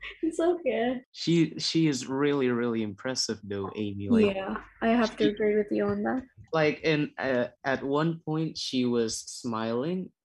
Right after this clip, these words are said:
Speaker 2: and, uh, in the other she was, like, acting, uh, through the cameras,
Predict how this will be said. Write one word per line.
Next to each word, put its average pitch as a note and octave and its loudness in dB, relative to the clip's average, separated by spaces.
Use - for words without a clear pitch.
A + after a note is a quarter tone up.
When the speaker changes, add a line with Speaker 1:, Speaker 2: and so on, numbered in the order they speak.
Speaker 2:
and, A#2 -2
uh, A#2 2
in A#2+ 0
the A#2 4
other A#2+ 0
she B2 -6
was, A2+ -2
like, A#2 -2
acting, C#3+ -2
uh, B2 4
through B2 0
the A#2 -2
cameras, B2 -2